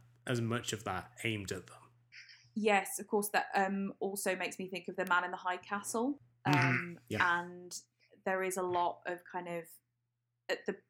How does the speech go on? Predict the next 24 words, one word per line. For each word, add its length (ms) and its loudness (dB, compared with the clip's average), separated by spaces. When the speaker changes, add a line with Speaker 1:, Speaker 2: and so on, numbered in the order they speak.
Speaker 2:
big 280 0
moments 580 -2
of 180 -4
history 540 -4
and 120 -10
kind 160 -8
of 120 -16
deciding 520 -2
our 120 -4
modern 340 -8
world, 340 -2
obviously, 480 -8
there's 200 -10
a 40 -6
lot 160 -6
of 120 -18
kind 100 -8
of, 60 -18
"Oh, 260 0
what 260 -4
if 180 -2
it 180 -10
was 140 -6
like," 220 -2